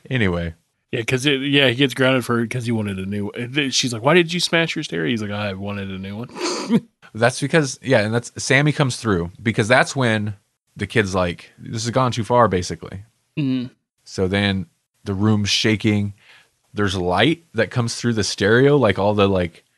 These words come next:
Speaker 1: the dials and the little sliders. There's light that, beams that come out of the stereo in places there shouldn't even be lights in there. But I liked it. It's all, like, I don't know, it looked good. It's kinda ridiculous, but it was, like, also that, like, that cool eighties stereo gear, just equipment,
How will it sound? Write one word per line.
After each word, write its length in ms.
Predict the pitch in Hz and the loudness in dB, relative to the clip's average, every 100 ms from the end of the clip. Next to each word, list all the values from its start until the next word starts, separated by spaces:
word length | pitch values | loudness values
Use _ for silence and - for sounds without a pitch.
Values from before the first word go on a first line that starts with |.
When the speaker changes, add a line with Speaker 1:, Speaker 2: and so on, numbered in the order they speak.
| _ - | _ -10
Speaker 1:
the 80 | 82 | -4
dials 640 | 92 95 107 104 104 101 | 2 4 6 4 4 2
and 120 | 92 | 0
the 120 | 90 | 0
little 400 | 90 90 90 85 - | 0 0 0 -4 -10
sliders. 460 | 92 104 101 101 95 | -2 0 2 0 2
There's 200 | 101 107 | 0 0
light 380 | 92 101 127 - | 2 2 2 -4
that, 220 | 101 110 - 95 - 98 | -6 -6 -8 -18 -14 -6
beams 300 | 107 120 123 | -2 -2 -2
that 160 | 110 - | -4 -2
come 160 | 110 | 0
out 160 | 110 104 | 2 0
of 40 | |
the 60 | 95 | -2
stereo 460 | - 98 104 107 104 | -4 0 4 4 4
in 80 | 92 | 0
places 340 | 104 101 90 | -2 -2 -4
there 120 | 92 | -2
shouldn't 180 | - 107 | 0 0
even 140 | 95 92 | 0 0
be 80 | 92 | 2
lights 300 | 90 101 127 | 2 0 0
in 120 | 117 | -2
there. 240 | 120 131 - _ _ _ | 0 -2 -8 _ _ _
But 100 | 117 | 2
I 80 | 110 | 4
liked 280 | 98 107 120 | 4 2 2
it. 160 | 113 - | 0 -2
It's 140 | 98 | -2
all, 200 | 98 95 95 | 2 2 0
like, 240 | 90 87 - | -6 -8 -6
I 80 | 95 | -4
don't 100 | 87 | -2
know, 100 | 87 | -4
it 60 | 78 | -2
looked 220 | 104 - | -4 -2
good. 200 | 92 95 | -4 -4
It's 180 | 85 - | -6 -6
kinda 180 | 101 | -4
ridiculous, 540 | 87 90 85 98 98 - | -4 -6 -6 -6 -6 -6
but 160 | 92 | -6
it 100 | 90 | -6
was, 140 | 87 90 | -6 -8
like, 240 | 87 - _ _ _ | -10 -12 _ _ _
also 260 | 113 113 117 | -2 2 2
that, 240 | 101 98 | 4 2
like, 360 | 92 87 82 - _ _ _ _ _ - | 0 -4 -6 -16 _ _ _ _ _ -6
that 160 | 92 | -6
cool 280 | - 120 110 | -2 0 2
eighties 360 | 98 101 101 90 | 2 2 0 -2
stereo 480 | - 90 90 87 82 | -2 0 0 0 -2
gear, 360 | 85 82 85 | -4 -4 -4
just 220 | 82 92 95 | -6 -8 -8
equipment, 560 | 92 - - 90 82 | -6 -6 -6 -8 -12